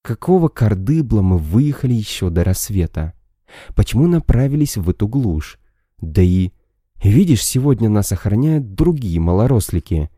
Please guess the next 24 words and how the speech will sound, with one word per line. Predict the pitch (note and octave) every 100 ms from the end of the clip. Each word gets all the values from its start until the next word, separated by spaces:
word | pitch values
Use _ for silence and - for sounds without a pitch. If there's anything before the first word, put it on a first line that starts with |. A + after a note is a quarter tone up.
| _ _ _
и | F#2+
их | F2+ A#2 -
как-то | A2 - G#2
удивительно | G2 F#2 F2 - F2 F#2
мало». | A2 F2+ D#2+ D#2 - _ _ _ _ _ - - -
Магров | F#2+ D3 E3+ C#3+ C3+ -
тоже | - E3+ G2+ E2
обратил | D#2+ E2 - G#2+
внимание, | E2 E2 A2+ C3+ F2 E2
что | - A2
форма | - - C3 F#2 D#2+
сопровождавших | - E2 F#2+ G2 G2+ G2 F2+ E2 F2+ -
их | - G#2+ -
разгидов | - E2+ E2 B2+ C#3+ G#2
разительно | - D#2+ F#2 B2+ A#2+ G2+ F2
отличалась | - D#2+ - C3+ B2 - - _ -
от | G#2 -
обмундирования | F2+ G2 E2+ F2 E2+ E2 G2+ F#2 E2+
хрангов | - A2 B2+ C3 G2+
и | F#2
солдат | - D#2+ D#2+ A#2 B2 F2+
регулярных | E2+ F2 F2 A#2+ A#2+ A#2+
частей | - D#3 - F2
Куркстага. | - F#2 F2 - G2+ E2 D#2 D2+